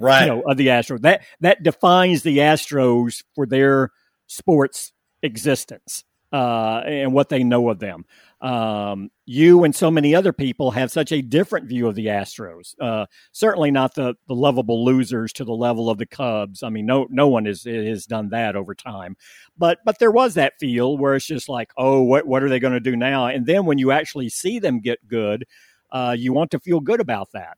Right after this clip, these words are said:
Speaker 2: And now I think a lot of Astros fans, at least publicly, feel they have to feel conflicted <laughs> over the Astros being back in
Speaker 1: Yeah.
Speaker 2: the World Series. It's like, "Oh, well, yeah, it, it, it's great." And, and, you know, how, how much longer are they gonna have to pay for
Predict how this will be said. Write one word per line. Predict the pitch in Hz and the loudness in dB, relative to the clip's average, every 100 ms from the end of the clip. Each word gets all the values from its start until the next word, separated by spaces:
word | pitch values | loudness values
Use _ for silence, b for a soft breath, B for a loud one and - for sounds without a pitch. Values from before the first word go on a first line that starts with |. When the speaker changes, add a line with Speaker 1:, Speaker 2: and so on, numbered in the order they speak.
| _ | _
Speaker 2:
And | 123 | -6
now | 113 151 165 156 143 - _ _ | -2 0 2 2 0 -4 _ _
I | 135 | -8
think | - 165 | -6 -2
a | |
lot | 147 147 | 2 2
of | 135 | 4
Astros | 135 143 147 127 - | 2 0 -2 -4 -4
fans, | 156 175 131 127 - _ | -2 -2 -2 -6 -10 _
at | 147 | -2
least | 165 180 | 0 0
publicly, | - 208 202 - 127 | 2 2 2 0 -2
feel | 117 151 139 | -2 0 0
they | 143 131 | 0 0
have | 135 139 | 0 -2
to | 139 | -6
feel | 160 156 | 2 2
conflicted | 156 170 - 202 233 - - _ - | 2 -2 -4 -4 -4 -8 -16 _ -4
<laughs> | 185 | -2
over | 185 | -2
the | 139 131 | -2 -2
Astros | 127 - 165 120 | -2 -6 -8 -6
being | 131 127 | -4 -2
back | 120 123 | 0 2
in | |
Speaker 1:
Yeah. | 180 151 | 4 2
Speaker 2:
the | 120 | 0
World | 123 - | -4 -6
Series. | 147 123 120 | -10 -10 -12
It's | 135 170 | -12 -10
like, | 127 117 b b b b | -8 -10 b b b b
"Oh, | 156 156 156 | 0 4 4
well, | 135 139 135 131 127 | 2 2 2 0 -2
yeah, | 131 131 139 | -2 -2 0
it, | 151 147 | -2 0
it, | 147 - | -4 -4
it's | 143 | -8
great." | - 156 127 127 123 | -6 -2 -2 -2 -4
And, | 120 123 | -6 -8
and, | 135 120 120 | -8 -6 -4
you | |
know, | 113 | -4
how, | 104 139 120 | -2 -4 -4
how | 135 | -4
much | 147 147 | -4 -6
longer | 135 131 139 | -2 -2 0
are | 131 | -2
they | 127 | -2
gonna | 127 | -4
have | 123 123 | -4 -8
to | - | -10
pay | 123 123 | -10 -10
for | 127 | -12